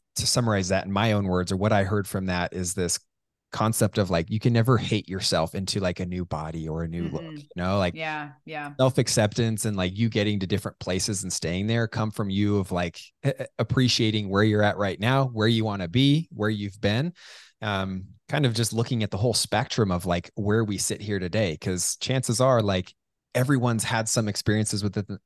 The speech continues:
Speaker 1: with this in the past, and nothing will change going forward unless you change something today, you know? So
Speaker 2: Mm-hmm.
Speaker 1: this is, this idea of, like, "Oh, I'll,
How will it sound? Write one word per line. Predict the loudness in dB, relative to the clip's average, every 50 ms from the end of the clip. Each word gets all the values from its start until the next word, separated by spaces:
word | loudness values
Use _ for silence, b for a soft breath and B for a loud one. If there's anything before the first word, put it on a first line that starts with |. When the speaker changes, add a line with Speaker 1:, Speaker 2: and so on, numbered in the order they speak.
| -10
Speaker 1:
with | -6 -6 -4 -4 -2
this | -4 -4 -4
in | -4 -4
the | -2
past, | 0 0 0 0 0 -2 -4 B B B B B B B B B
and | -2 0
nothing | 2 2 4 4 6
will | 6 6 4
change | 4 2 2 2 2 2 4
going | 4 4 4 2 2
forward | 2 4 4 6 4 4
unless | 2 0 -2 -2 -2 -2 -4
you | -6 -6
change | -4 -4 -4 -4 -2 -2
something | 0 0 0 0 0 -2 -2
today, | -2 -2 0 2 4 4 2 2 -2
you | -4 -4 -4
know? | -2 -2 -2 0
So | 0 2 2 2 2 0
Speaker 2:
Mm-hmm. | -2 -4 -10 -16 -20 _ _ _
Speaker 1:
this | -2 -2 0 -2
is, | -4 -8 -12 _ _ _ _ _
this | -8 -6 -4
idea | -4 -4 -4 -4 -2 -2 -2
of, | -2 -4
like, | -4 -6 -6 -8
"Oh, | -8 -6 -4 -4
I'll, | -4 -4 -4 -6 -8